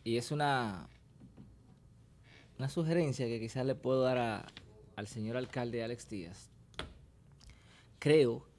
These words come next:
que sería saludable cambiar los términos de "voy a hacer" o "vamos a hacer" por "tenemos en proyecto hacer". Sería muy diferente. Y ponerle siempre a eso una condicionante.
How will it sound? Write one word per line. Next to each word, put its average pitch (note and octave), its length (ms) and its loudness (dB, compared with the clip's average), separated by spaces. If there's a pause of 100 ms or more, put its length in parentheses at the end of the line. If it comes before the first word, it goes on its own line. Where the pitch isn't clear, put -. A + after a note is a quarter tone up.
(260)
que C#3 140 0
sería C#3+ 260 2
saludable C3 560 4
cambiar C3+ 400 4
los D#3 240 4
términos B2+ 440 4
de G#2+ 220 -2 (560)
"voy C#3+ 360 10
a F3+ 80 10
hacer" E3+ 480 4 (440)
o A#2 160 -4
"vamos E3 380 6
a F3+ 60 6
hacer" D#3+ 440 4 (760)
por D#3 340 8 (200)
"tenemos F#3 460 6
en F#3 120 8
proyecto D#3 600 6
hacer". A#2+ 460 -2 (480)
Sería D3 200 4
muy D#3+ 140 4
diferente. C3 600 2 (1400)
Y D3+ 100 0
ponerle F3 480 6
siempre F3+ 400 6
a E3 80 10
eso D#3 180 4
una E3 260 2
condicionante. B2+ 1400 2